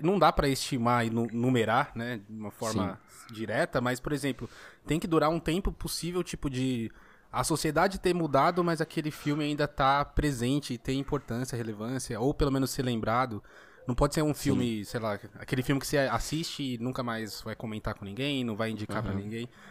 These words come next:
Speaker 1: E tem que passar de gerações, né? Eu acho que é isso. Falar de datas, cara, eu, eu dei até uma pesquisada aqui, tem muitos lugares que eles falam que o cinema clássico foi desde a criação dele lá em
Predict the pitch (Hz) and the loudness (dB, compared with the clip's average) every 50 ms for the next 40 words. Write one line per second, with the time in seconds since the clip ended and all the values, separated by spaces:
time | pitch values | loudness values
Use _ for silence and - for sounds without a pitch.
0 | - - - - _ _ - - _ - 113 131 151 - 160 160 175 - - - | -20 -20 -20 -20 _ _ -20 -20 _ -6 -4 -4 0 2 2 2 2 4 6 6
1 | 160 147 - 160 160 160 175 165 170 175 170 170 - - - 147 139 131 117 117 | 6 8 6 4 4 4 4 2 2 2 0 -2 -4 -2 -2 0 0 0 0 -2
2 | 120 120 117 117 113 123 123 - - - 175 160 131 123 - - 113 - - 143 | -4 -4 -4 -4 -4 -4 -4 -4 -4 -4 -2 -2 -2 -4 -4 -8 -12 -4 0 2
3 | 143 151 180 185 170 170 135 117 123 147 180 - 160 135 - - 151 - - 196 | 4 4 4 2 0 0 2 2 4 4 4 2 0 -2 -2 -4 -8 -2 2 2
4 | 180 160 143 - - - 151 143 156 170 165 156 - - 170 190 220 220 - - | 4 4 2 0 -2 -4 -2 0 2 2 0 0 0 -2 -2 0 -2 0 2 2
5 | 190 - - - 160 127 120 131 131 127 120 - - - 123 - 135 135 135 160 | 2 2 0 -4 -2 0 2 2 2 2 0 -2 -4 -6 -6 -4 -2 -2 0 -2
6 | 196 - - - 165 143 120 117 123 131 139 127 - - - - 123 113 - - | -2 -4 -6 -6 -6 -4 -2 0 0 0 0 -2 -4 -6 -6 -6 -6 -6 -8 -8
7 | - 104 113 135 139 123 98 - _ _ - - - - - - - - - _ | -6 -4 -4 -2 -4 -6 -8 -10 _ _ -20 -20 -20 -20 -20 -20 -20 -20 -20 _
8 | _ - - 127 123 123 123 123 123 120 120 120 117 113 110 110 107 98 - - | _ -10 -6 -4 -2 -2 0 -2 -2 -2 -2 -2 -2 -2 -4 -4 -6 -6 -8 -8
9 | 117 - - 127 127 131 143 143 - - - - 120 135 165 - - 160 - 151 | -6 -4 -2 0 0 2 0 -2 -2 -6 -4 0 0 0 2 0 -2 -4 -4 -4
10 | - - 147 131 123 131 147 151 143 135 131 139 135 127 - - 127 123 120 - | -2 -2 -2 0 0 0 0 -2 -4 -4 -4 -4 -4 -4 -4 -2 -2 -2 -2 -2
11 | - - 135 131 123 107 113 143 151 143 127 123 139 143 143 | -4 -4 -4 -2 -2 -2 0 0 0 0 0 0 0 0 -2